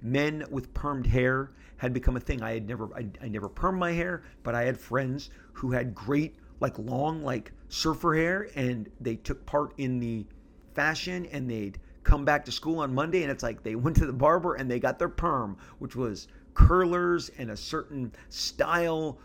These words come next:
that, that, that the hair was tightly, you know, pressed,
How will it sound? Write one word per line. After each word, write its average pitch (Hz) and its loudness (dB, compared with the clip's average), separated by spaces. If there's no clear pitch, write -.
that, 131 -2
that, 123 0
that 123 -2
the 113 -4
hair 143 2
was 113 -8
tightly, 139 2
you 127 -4
know, 104 -6
pressed, 165 2